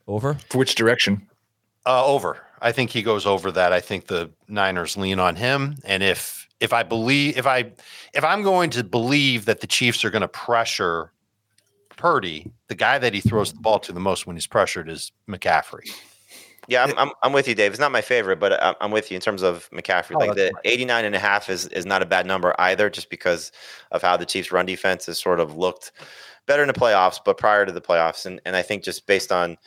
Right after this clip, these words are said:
Speaker 4: if the Ravens, for example, had actually run the ball, that number probably looks a little bit different. But, um, McCaffrey's receiving numbers should be potentially huge in this game. Now, the reception total, it's, like,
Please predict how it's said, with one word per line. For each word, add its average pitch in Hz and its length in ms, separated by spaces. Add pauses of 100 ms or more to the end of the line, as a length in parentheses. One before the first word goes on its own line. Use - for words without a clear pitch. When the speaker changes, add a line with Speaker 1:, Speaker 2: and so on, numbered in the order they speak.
(340)
Speaker 4:
if - 80
the 104 100
Ravens, 104 360
for 92 80
example, 85 300
had 85 100
actually 85 260
run 90 140
the 82 80
ball, 76 180
that 78 120
number 80 200
probably 82 240
looks 78 180
a 78 40
little 78 120
bit 71 120
different. 71 320
But, 82 200 (380)
um, 82 440 (600)
McCaffrey's 110 800
receiving 98 720 (180)
numbers 92 600 (180)
should 95 300
be 85 260 (440)
potentially 101 420
huge 117 260
in 85 60
this 71 120
game. 73 220
Now, 95 160
the 90 420 (340)
reception 127 580
total, 87 320
it's, - 100
like, 87 320